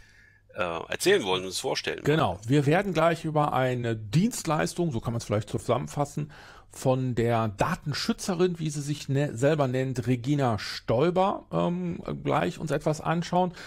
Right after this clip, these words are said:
Speaker 2: Bevor wir das aber mal, äh, angehen, sag mal, kriegen wir eigentlich von irgendjemandem Geld dafür, dass wir das hier heute machen?
Speaker 1: Na, wir machen erst, wir machen, äh, den Kanal ja schon was länger, aber wir machen das, äh,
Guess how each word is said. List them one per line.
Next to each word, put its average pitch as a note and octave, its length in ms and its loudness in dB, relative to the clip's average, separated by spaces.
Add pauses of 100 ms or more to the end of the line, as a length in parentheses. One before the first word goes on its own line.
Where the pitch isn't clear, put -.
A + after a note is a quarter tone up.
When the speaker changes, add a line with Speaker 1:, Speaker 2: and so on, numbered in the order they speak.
(260)
Speaker 2:
Bevor F#3 440 6
wir G3+ 80 6
das F3+ 220 4
aber E3 320 6
mal, D#3 600 6
äh, C3+ 280 2
angehen, D3+ 600 4 (680)
sag D#3+ 200 0
mal, E3+ 100 2 (140)
kriegen A3+ 260 0
wir G3+ 80 4
eigentlich F#3 200 0
von F3 180 0 (180)
irgendjemandem G3+ 1040 2
Geld B2 260 2
dafür, G2 200 -2
dass G2 160 -2
wir G#2+ 80 -2
das G2+ 200 -2
hier G#2+ 100 0
heute G2 240 -2
machen? C#3+ 420 -4 (1160)
Speaker 1:
Na, G2 120 -4
wir G2 100 0
machen A#2+ 220 0
erst, G#2 240 -2
wir A2+ 100 -4
machen, B2+ 340 0
äh, G#2 100 -2
den G#2+ 220 -4
Kanal A2+ 320 0
ja A2+ 80 -4
schon A#2 140 -4
was G#2 160 -4
länger, B2+ 280 2
aber A2 180 0
wir G#2 60 -6
machen A2 260 0
das, G2+ 300 -4
äh, G#2+ 80 -8